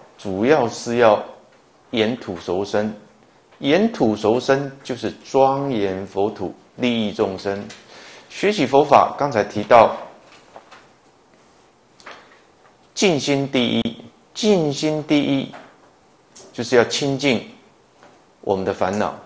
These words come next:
这是属于般若道。那利他为上呢，这是什么呢？这是方便道。好，这个二道，在这个二道当中呢，我们又把它分成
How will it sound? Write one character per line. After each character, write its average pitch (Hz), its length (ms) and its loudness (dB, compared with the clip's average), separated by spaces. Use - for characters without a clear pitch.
这 113 120 -2
是 107 120 -8
属 92 240 -10
于 90 60 -8
般 104 160 4
若 92 140 2
道。 90 260 -2
那 139 120 -2
利 180 260 2
他 175 240 4
为 131 180 6
上 131 260 0
呢， 117 200 0
这 120 100 -8
是 113 160 -10
什 101 160 -6
么 85 100 -8
呢？ 95 240 -8
这 - 80 -14
是 92 80 -12
方 107 280 -2
便 98 200 0
道。 92 220 2
好， 95 180 -6
这 - 100 -2
个 131 140 -2
二 196 160 6
道， 139 400 6
在 185 120 6
这 190 80 2
个 190 100 6
二 202 200 4
道 190 180 8
当 170 240 4
中 165 220 2
呢， 143 260 4
我 104 100 -4
们 104 120 -6
又 131 100 0
把 107 140 -2
它 104 80 -4
分 120 200 -2
成 98 180 -8